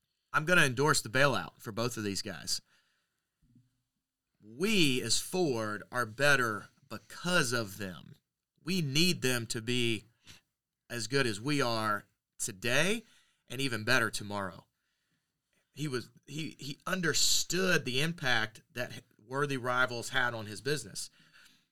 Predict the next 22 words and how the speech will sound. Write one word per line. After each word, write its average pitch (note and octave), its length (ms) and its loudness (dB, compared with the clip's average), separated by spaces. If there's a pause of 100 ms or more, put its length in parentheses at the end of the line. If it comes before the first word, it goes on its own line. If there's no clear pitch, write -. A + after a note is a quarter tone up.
(140)
In C#3 100 -8
fact, G3 300 4
he G3 60 -2
went E3+ 180 0
on D3+ 160 0
to F3+ 60 -4
talk A#2+ 260 -2
about A#2+ 340 -2 (800)
the C3 100 -6
suppliers C#3 760 2
that - 100 -4
somehow C#3 380 0
that A2 140 -10
nobody C#3+ 360 4
had A2 140 -6
thought E3 260 0
about G#2 360 -6 (180)
that C#3 160 -4
would B2 140 -4
be D3 160 2
negatively B2+ 580 2
impacted B2 640 -2